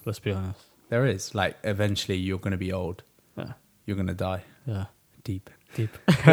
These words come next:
Speaker 2: no, that, that is
Speaker 1: No,
Speaker 2: it,
Speaker 1: but it's
Speaker 2: isn't
Speaker 1: part
Speaker 2: it?
Speaker 1: of it, yeah.
Speaker 2: It, it literally is. Like,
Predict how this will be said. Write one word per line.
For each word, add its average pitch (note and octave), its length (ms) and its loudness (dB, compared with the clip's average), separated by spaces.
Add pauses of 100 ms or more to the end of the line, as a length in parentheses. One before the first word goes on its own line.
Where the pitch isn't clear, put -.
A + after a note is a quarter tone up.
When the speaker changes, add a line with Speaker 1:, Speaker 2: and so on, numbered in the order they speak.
Speaker 2:
no, D#3+ 160 8
that, B2+ 260 0
that B2 220 0
is A#2+ 180 0
Speaker 1:
No, - 80 8
Speaker 2:
it, D#3+ 80 6
Speaker 1:
but G2+ 100 2
it's C3+ 100 0
Speaker 2:
isn't E3 100 -4
Speaker 1:
part G#2+ 140 4
Speaker 2:
it? - 20 -4
Speaker 1:
of F#2+ 80 -4
it, G2 60 0
yeah. F#2+ 240 -2
Speaker 2:
It, B2+ 180 -2
it A#2+ 120 0
literally A#2+ 540 0
is. C#3 240 0
Like, - 340 -4